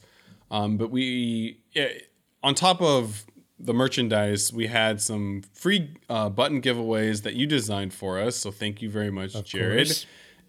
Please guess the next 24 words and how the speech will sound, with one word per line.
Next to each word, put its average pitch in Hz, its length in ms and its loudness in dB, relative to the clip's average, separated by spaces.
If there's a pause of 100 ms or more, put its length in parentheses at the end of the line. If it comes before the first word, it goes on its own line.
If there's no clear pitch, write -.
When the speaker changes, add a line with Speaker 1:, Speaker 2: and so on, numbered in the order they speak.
(120)
Speaker 1:
And 117 240 2
then 120 220 6
on 107 160 0
top 247 320 2
of 139 140 2
that, 120 440 0
I 113 260 0
made 123 560 2 (160)
some 117 360 -2
oversized, 131 1040 4
um, 104 480 0 (260)
cutouts 117 640 4 (120)
of 135 220 4
the 131 80 0
cookies, 120 640 0 (460)
and 127 220 6
you 120 100 2
did 117 540 4
a 110 300 0
Doe 117 240 0
and 120 100 -4
Arrow, 107 720 0 (200)
like, 98 200 -6
coffee 113 560 -2